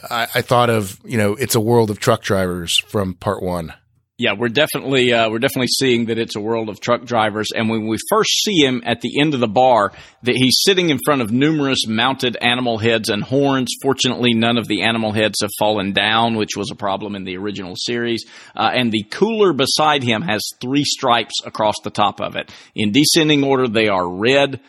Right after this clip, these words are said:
Speaker 2: yellow, and blue. Those are the same primary colored, modified traffic light, uh, color schemes that we saw, uh, so much in the previous episode.
Speaker 1: So, uh, the trucker is somewhat taken aback by,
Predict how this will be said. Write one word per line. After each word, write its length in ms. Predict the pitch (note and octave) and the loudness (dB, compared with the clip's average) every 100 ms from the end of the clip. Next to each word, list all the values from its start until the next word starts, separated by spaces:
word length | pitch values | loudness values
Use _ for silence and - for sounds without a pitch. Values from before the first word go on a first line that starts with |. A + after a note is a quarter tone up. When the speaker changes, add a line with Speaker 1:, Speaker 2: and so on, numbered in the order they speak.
| _ | _
Speaker 2:
yellow, 460 | G2 A#2+ A#2+ A#2 - | -2 0 2 2 0
and 240 | G2+ G2 | -2 -2
blue. 320 | A2+ A2+ F#2 | -2 0 0
Those 240 | E2+ G2 F#2+ | -2 -4 -4
are 60 | |
the 100 | F#2+ | -6
same 480 | F#2 A#2 A#2 A#2+ A2+ | -2 0 2 2 -2
primary 560 | G#2 - A#2+ B2+ B2+ A#2 | -4 0 0 2 2 0
colored, 480 | - A#2 A#2 A2+ G2 | 0 0 0 -2 0
modified 640 | G2+ A2+ - G#2 G#2 F2+ | 2 2 2 2 2 -2
traffic 400 | - A#2 A2 - | -2 -2 -2 0
light, 320 | A2 G#2 - - - A2 | 0 0 -4 -20 -10 -2
uh, 200 | G2+ F#2 | -2 -2
color 300 | - C3+ A#2+ | -2 0 0
schemes 520 | - B2+ A#2 A#2 G2 | 0 2 2 0 -4
that 140 | A2+ | -6
we 80 | F#2+ | -6
saw, 440 | - A#2 A2 G#2+ G#2 - - | -2 2 2 2 0 -8 -8
uh, 260 | - G2+ F2+ | -2 0 0
so 240 | - A#2+ | 0 0
much 240 | A#2 A2 - - | 0 0 -4 -8
in 160 | G#2 | -8
the 60 | F2+ | -8
previous 480 | - A#2+ G2 G2 - - | -4 -2 2 0 0 -4
episode. 540 | G2+ - - - - _ _ _ - | -4 -4 -6 -6 -12 _ _ _ -10
Speaker 1:
So, 320 | - B2+ A#2 - | -2 -2 -2 -6
uh, 200 | C#3+ A#2+ G#2+ | -4 -4 -2
the 80 | C3+ | -2
trucker 380 | - F#3 F3+ D#3 | 2 2 4 4
is 320 | C3+ A2+ - | 4 0 -6
somewhat 420 | A2 - E3+ D#3+ - | -10 -2 2 2 2
taken 260 | D3+ C#3+ | 0 0
aback 380 | A2+ A2 D3 D3 A#2 | 0 2 0 -2 0
by, 320 | G#2+ G2+ | 0 0